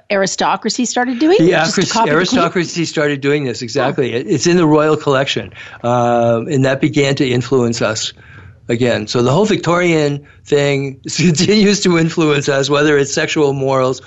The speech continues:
Speaker 2: or gift giving.
Speaker 1: Right.
Speaker 2: She was a very powerful woman.
Speaker 1: Yes, she was, for
Speaker 2: <laughs>
Speaker 1: a very long time.
Speaker 2: Very long time.
Speaker 1: Yep.
Speaker 2: And we have her grand, great, great, great, great granddaughter,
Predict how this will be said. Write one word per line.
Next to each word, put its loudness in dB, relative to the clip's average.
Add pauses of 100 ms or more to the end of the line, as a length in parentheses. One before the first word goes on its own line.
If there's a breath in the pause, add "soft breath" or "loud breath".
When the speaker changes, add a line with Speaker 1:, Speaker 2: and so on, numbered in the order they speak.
(140 loud breath)
Speaker 2:
or 2
gift -2
giving. -6
Speaker 1:
Right. -2 (320 loud breath)
Speaker 2:
She 0
was 2
a 2
very 2
powerful -4
woman. -12 (140)
Speaker 1:
Yes, -2
she -2
was, 0
for -2
Speaker 2:
<laughs> 0
Speaker 1:
a -4
very 2
long 4
time. -2
Speaker 2:
Very 0
long 0
time. -2
Speaker 1:
Yep. -2
Speaker 2:
And -2
we 2
have -2
her 2
grand, -2
great, 0
great, 0
great, -2
great -2
granddaughter, 0